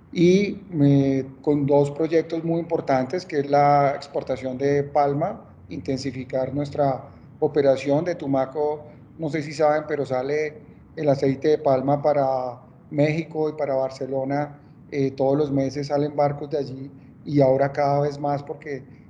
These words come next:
la, la, va, va a haber un crecimiento exponencial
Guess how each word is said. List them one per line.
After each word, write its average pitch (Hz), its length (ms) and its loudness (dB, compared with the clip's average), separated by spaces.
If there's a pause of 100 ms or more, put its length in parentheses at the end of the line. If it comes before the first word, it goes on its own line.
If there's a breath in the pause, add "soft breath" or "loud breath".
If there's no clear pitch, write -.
(120)
la, 135 360 -2
la, 127 360 -2 (120)
va, 135 140 2 (100)
va 131 100 -2
a - 20 2
haber 135 140 0
un 139 100 0
crecimiento 139 560 -2
exponencial 135 880 -4